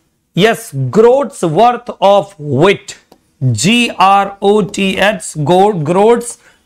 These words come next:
and डब्ल्यू ओ आर टी एच, Worth of Wit।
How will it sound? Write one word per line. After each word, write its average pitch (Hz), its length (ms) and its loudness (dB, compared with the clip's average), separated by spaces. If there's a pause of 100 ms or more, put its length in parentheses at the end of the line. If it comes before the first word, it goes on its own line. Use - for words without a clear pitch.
and 160 80 2
डब्ल्यू 196 520 -2
ओ 190 160 2
आर 185 200 2
टी 190 280 -6
एच, 220 260 -2
Worth 196 420 2 (480)
of 202 300 2 (300)
Wit। 139 500 -2